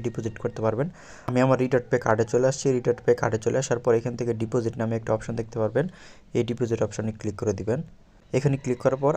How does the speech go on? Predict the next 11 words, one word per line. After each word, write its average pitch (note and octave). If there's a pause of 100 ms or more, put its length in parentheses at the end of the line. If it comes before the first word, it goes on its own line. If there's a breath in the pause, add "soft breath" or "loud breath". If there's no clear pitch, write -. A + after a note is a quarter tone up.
আপনি B2+
এখান C3
থেকে C3
মাল্টিপল B2
অপশন A#2
দেখতে -
পারবেন। A#2
এখান B2
থেকে B2 (220)
ইউএসডিটির A#2+
মাধ্যমে A#2+